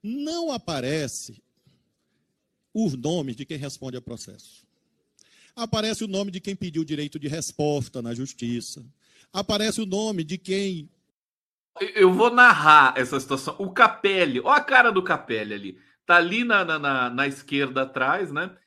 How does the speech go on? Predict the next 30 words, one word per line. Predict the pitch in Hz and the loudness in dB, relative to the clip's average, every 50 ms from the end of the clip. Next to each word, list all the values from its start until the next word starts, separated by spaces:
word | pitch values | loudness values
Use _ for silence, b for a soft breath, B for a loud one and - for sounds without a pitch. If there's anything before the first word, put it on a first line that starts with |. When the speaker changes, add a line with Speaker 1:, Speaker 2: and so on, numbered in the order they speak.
| _ _ | _ _
Speaker 2:
Ele | - 156 160 160 165 165 | -6 -4 -4 -2 -2 -4
foi | 165 - - 160 160 156 | -6 -8 -8 -8 -8 -8
interventor | 147 139 151 147 135 127 131 127 120 117 120 131 131 123 | -8 -6 -8 -6 -6 -6 -8 -8 -8 -8 -8 -6 -6 -6
em | 120 113 | -6 -4
Brasília, | 110 123 127 120 113 113 117 127 143 139 123 110 | -4 -2 -2 -2 -4 -6 -6 -8 -6 -6 -6 -6
lá | 110 117 120 | -6 -8 -10
do | 117 113 | -8 -6
oito | 120 123 123 | -6 -6 -6
de | 113 110 | -6 -8
janeiro. | 113 110 110 117 131 165 180 185 180 _ _ _ _ _ | -10 -8 -6 -6 -6 -6 -6 -8 -10 _ _ _ _ _
É | - 143 | -8 -8
um | 151 147 | -8 -6
cara | - 156 147 147 143 135 | -4 -2 -2 -2 -2 -4
muito | 135 143 170 185 180 - | -6 -6 -8 -8 -8 -8
qualificado, | - 139 127 127 123 - - - 139 156 156 - - b b b b b b _ | -8 -8 -8 -8 -10 -12 -4 0 0 0 0 -2 -12 b b b b b b _
tá | - 254 262 254 | -4 -4 -4 -4
se | - - 277 254 | -6 -10 -10 -10
divertindo | 247 269 294 285 294 311 302 277 254 - _ - - - 277 311 285 277 269 247 226 202 175 175 170 | -10 -12 -12 -8 -6 -6 -6 -6 -8 -10 _ -14 -10 -8 -6 -4 0 0 0 0 0 0 2 2 2
ali | 160 165 165 170 | 2 2 2 2
<laughs> | 160 | 2
atrás | 143 190 185 - - - 196 - - - - 151 | 0 0 -6 -2 2 4 4 4 2 0 -10 -6
do, | 147 160 170 175 226 214 208 185 | -4 -4 -4 -4 -6 -10 -8 -6
do | - 170 | -4 -4
Flávio | 170 - - 208 196 180 175 156 160 156 | -4 -2 2 4 4 4 4 2 -2 -8
Dino | 147 139 165 208 202 185 | -8 -8 -8 -8 -8 -6
com | 185 196 | -4 -4
a | 175 | -4
burrice | 156 156 170 247 254 226 175 175 190 226 240 262 262 247 - - - - - - 131 - - _ _ _ _ _ - | -4 -4 -8 -6 -6 -6 -6 -4 -4 -2 0 0 0 -2 -4 -8 -14 -16 -10 -8 -8 -8 -8 _ _ _ _ _ -8
do | 156 170 | -6 -2
deputado | 165 185 190 185 - _ - 165 160 160 156 143 131 123 | 2 2 0 0 -2 _ -2 0 2 2 0 0 -4 -8